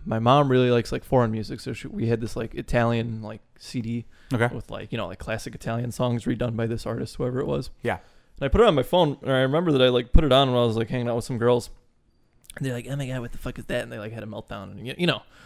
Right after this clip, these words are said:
Speaker 1: You're like, "Yeah, it's so weird." And they ended up being, uh, Juggalettes, so I think I came out on top on that
Speaker 2: Yeah,
Speaker 1: one. <laughs>
Speaker 2: probably the best.
Speaker 1: <laughs> True
Speaker 2: Interesting.
Speaker 1: story.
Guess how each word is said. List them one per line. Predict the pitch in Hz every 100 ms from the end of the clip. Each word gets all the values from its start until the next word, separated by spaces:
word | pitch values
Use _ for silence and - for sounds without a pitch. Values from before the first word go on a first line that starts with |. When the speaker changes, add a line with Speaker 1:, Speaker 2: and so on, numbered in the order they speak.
| - - - -
Speaker 1:
You're | 196
like, | 135
"Yeah, | 139 123
it's | 117 117
so | - 135
weird." | 120 127 123 117 - - -
And | 127 131
they | 147
ended | 170 160
up | 131
being, | 139 127
uh, | 117 117 113
Juggalettes, | 160 165 127 -
so | -
I | 123
think | - 143
I | 127
came | 139 123
out | 117
on | -
top | - -
on | 247
that | - 220 214 208 220 -
Speaker 2:
Yeah, | 220 -
Speaker 1:
one. | 208 190
<laughs> |
Speaker 2:
probably | 123 127 127 117
the | 110 107
best. | 110 - - - - - - - - - - - - _ -
Speaker 1:
<laughs> | 202 202 - - - - 571 1077 988
True | 233 - - - - 170 - 170 - _ _ _ _ -
Speaker 2:
Interesting. | - 254
Speaker 1:
story. | 233 196 139